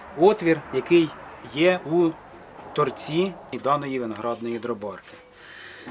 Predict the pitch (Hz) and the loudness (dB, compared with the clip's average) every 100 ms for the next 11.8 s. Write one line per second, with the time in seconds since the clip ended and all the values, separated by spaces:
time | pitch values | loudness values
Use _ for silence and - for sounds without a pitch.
0 | - 208 294 285 180 170 196 185 147 - | -4 4 6 6 2 4 8 8 6 -2
1 | 135 190 175 139 120 151 151 135 127 120 | 0 2 2 0 0 2 2 2 -2 -2
2 | 139 131 170 202 190 220 226 - 285 262 | -4 -2 0 0 -2 -2 -2 -2 2 2
3 | 226 175 - 147 165 247 190 127 139 160 | 2 -2 -8 -8 -2 2 2 0 -2 -4
4 | - 175 196 262 269 - 202 180 170 151 | -2 -2 -2 -2 -6 -2 0 2 2 0
5 | - - - - - - 123 127 131 127 | -8 -20 -20 -20 -20 -12 -6 -2 -2 -2
6 | 127 117 - - - 240 269 254 135 110 | -4 -8 -14 -10 -4 0 2 2 -2 -2
7 | - 254 196 202 214 196 185 170 175 151 | 0 2 2 2 2 4 4 2 0 0
8 | 170 170 160 160 156 - 165 156 143 156 | 0 2 0 -2 -4 -4 0 0 0 -6
9 | 190 254 233 151 139 - 156 131 110 - | -6 -4 0 2 0 0 0 0 -2 -10
10 | _ _ _ - 165 214 233 208 180 - | _ _ _ -4 2 4 4 0 -2 -8
11 | - 123 123 - 190 190 165 | -4 -2 0 4 2 2 -2